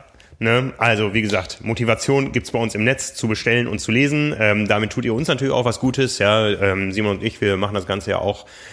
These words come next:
zwar mit Herzblut, aber eben auch beruflich, müssen auch irgendwo von leben, ne? So wie der ganze, ähm, Verlag, die ganze Mannschaft hier sowieso. Und ja, damit wären wir nach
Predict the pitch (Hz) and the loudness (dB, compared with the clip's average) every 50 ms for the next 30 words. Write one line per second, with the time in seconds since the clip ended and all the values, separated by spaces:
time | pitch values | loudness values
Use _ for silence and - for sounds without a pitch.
0 | - - - - - 113 107 110 107 92 - 120 139 - - 135 139 139 131 - | -20 -18 -10 -2 0 2 2 2 2 2 2 0 0 0 0 2 2 2 2 2
1 | - 110 101 104 104 92 110 107 104 101 107 - - 104 131 143 - 151 139 131 | 2 2 4 4 2 2 0 0 2 0 -2 -2 0 -2 0 0 2 0 0 0
2 | - - 110 101 - 95 117 117 107 107 98 - 113 104 98 101 104 101 98 92 | -2 -4 -4 -4 -2 0 2 2 2 0 0 0 0 0 2 2 2 2 0 -4
3 | - - - - - - - 104 95 98 95 92 87 95 92 98 98 92 87 85 | -8 -14 -20 -20 -20 -10 -4 -2 0 0 0 -2 -2 0 2 2 4 4 2 0
4 | 85 82 - - 98 95 - - 110 101 92 85 78 - - - - - - - | -2 -4 -2 -2 -2 -2 -2 0 0 2 2 0 -2 -8 -18 -20 -20 -20 -20 -14
5 | - - - 92 90 87 87 87 87 87 82 82 80 76 - - 110 104 104 113 | -6 -2 0 0 2 0 0 -2 -4 -6 -6 -6 -10 -8 -2 0 2 2 2 2
6 | - - 98 98 95 - 101 98 98 - - 101 - - - - 95 92 90 - | 0 0 -2 -2 -2 0 0 0 0 0 0 -4 -4 -4 -2 0 0 0 0 -2
7 | 95 92 95 95 98 92 95 120 143 160 170 160 - - - - - - 101 104 | -4 -4 0 0 0 2 4 4 4 4 4 2 0 -6 -16 -12 -4 0 2 4
8 | 107 110 110 113 110 110 101 - - - - - 185 196 165 107 87 - - - | 4 4 4 4 2 0 -2 -4 -8 -8 -4 2 2 4 4 4 0 -2 -8 -20
9 | - - _ _ _ - - 101 95 113 131 147 143 - - - - 101 101 92 | -20 -20 _ _ _ -4 -2 0 0 2 0 0 -2 -2 -10 -10 -8 -6 -2 2
10 | 101 101 110 127 139 123 107 104 110 120 123 131 135 139 - - - - - _ | 2 2 4 2 2 0 2 2 2 2 2 0 0 -4 -6 -12 -20 -20 -20 _
11 | _ - 101 92 - - - | _ -4 -4 -4 -4 -6 -14